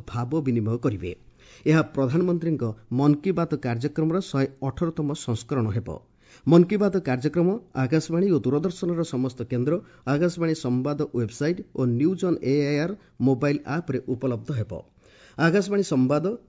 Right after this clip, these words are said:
ଡିଡି ନ୍ୟୁଜ୍, ପିଏମ୍ଓ ଏବଂ ସୂଚନା ଓ ପ୍ରସାରଣ ମନ୍ତ୍ରଣାଳୟ YouTube ଚ୍ୟାନେଲରେ ମନ୍ କୀ ବାତ୍ କାର୍ଯ୍ୟକ୍ରମର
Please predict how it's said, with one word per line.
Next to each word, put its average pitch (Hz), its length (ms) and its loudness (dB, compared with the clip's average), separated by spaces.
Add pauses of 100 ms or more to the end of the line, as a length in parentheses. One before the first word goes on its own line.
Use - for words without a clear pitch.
(120)
ଡିଡି 147 280 2
ନ୍ୟୁଜ୍, 151 320 2 (300)
ପିଏମ୍ଓ 156 400 6 (260)
ଏବଂ 165 180 4
ସୂଚନା 202 400 0
ଓ 196 80 0
ପ୍ରସାରଣ 160 400 -2 (120)
ମନ୍ତ୍ରଣାଳୟ 151 340 -2 (100)
YouTube 208 320 -2 (100)
ଚ୍ୟାନେଲରେ 147 420 0
ମନ୍ 135 260 0
କୀ 135 220 -4
ବାତ୍ 170 160 -2 (140)
କାର୍ଯ୍ୟକ୍ରମର 156 560 -2